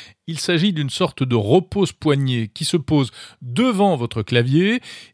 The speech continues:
et qui est équipé d'un système de pointage assez bizarre. En réalité, c'est un cylindre pivotant autour d'un axe qui glisse de droite à gauche. Donc pour déplacer la souris, eh bien, on pose le doigt sur, sur ce cylindre, on le fait tourner sur lui-même, et cetera. Et pour cliquer, ben, on appuie dessus tout simplement.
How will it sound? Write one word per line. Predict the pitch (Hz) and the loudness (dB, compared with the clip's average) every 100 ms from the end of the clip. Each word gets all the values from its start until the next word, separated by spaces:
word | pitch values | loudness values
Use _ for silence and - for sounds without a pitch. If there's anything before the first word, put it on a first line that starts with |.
| - | -2
et | 151 | 0
qui | 220 | 0
est | 202 | 0
équipé | 240 - - 277 | 0 -2 -2 2
d'un | 185 175 170 156 151 151 151 147 151 | 4 4 4 4 2 0 -2 -4 -4
système | - 180 226 185 | -4 0 2 2
de | |
pointage | 123 165 151 208 170 | 2 2 2 2 2
assez | 123 247 | 2 0
bizarre. | 180 127 107 123 175 | 0 0 0 0 2
En | 135 | 0
réalité, | 110 127 101 202 | 0 -2 -4 -4
c'est | 202 139 - | -4 -6 -4
un | 131 | -4
cylindre | 120 - - 175 165 190 123 127 | -4 -4 -2 0 2 2 2 0
pivotant | - 214 151 143 208 226 - | 0 0 2 2 2 0 0
autour | 127 - 208 | -2 2 2
d'un | 135 123 | 2 4
axe | 175 208 - - - - | 2 0 -8 -12 -14 -12
qui | - 123 | -8 -4
glisse | 123 208 - - | -2 -2 -2 -4
de | 117 | -2
droite | 113 190 | -2 0
à | 107 | -2
gauche. | 90 - - - _ - | -2 -10 -14 -18 _ 0
Donc | 160 175 | 2 2
pour | 240 220 | 0 4
déplacer | 208 165 180 165 | 2 2 0 2
la | 143 | 0
souris, | - 127 226 | 0 -2 -2
eh | 147 | 0
bien, | 160 | 0
on | 170 | -2
pose | 110 175 131 | 0 0 0
le | 131 | 0
doigt | 127 147 | -2 -2
sur, | - 113 90 | -2 -6 -8
sur | - 117 | -12 -12
ce | - | -8
cylindre, | 110 - 123 220 220 - | -6 -2 0 -2 -4 -4
on | 165 | 2
le | 202 | 2
fait | - 190 | 4 2
tourner | - 160 147 | 2 2 2
sur | - 113 | 0 0
lui-même, | 110 104 156 | 0 2 0
et | 147 | 0
cetera. | 117 104 92 139 | -2 -2 0 0
Et | |
pour | 113 | -2
cliquer, | - 101 151 | -4 -4 0
ben, | 156 | 0
on | 98 | 0
appuie | 120 - | 0 -2
dessus | 101 - 147 | -6 -6 -6
tout | 113 | -4
simplement. | 135 110 101 90 | -4 -4 -6 -10